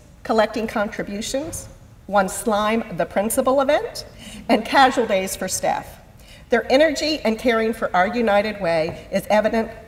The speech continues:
in the support this team provides. With all activities included, they raised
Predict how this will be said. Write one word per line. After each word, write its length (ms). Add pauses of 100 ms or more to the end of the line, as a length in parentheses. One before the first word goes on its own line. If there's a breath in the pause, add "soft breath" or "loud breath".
(160)
in 80
the 80
support 460
this 160
team 180
provides. 580 (120)
With 180
all 220
activities 500
included, 480 (300 loud breath)
they 160
raised 320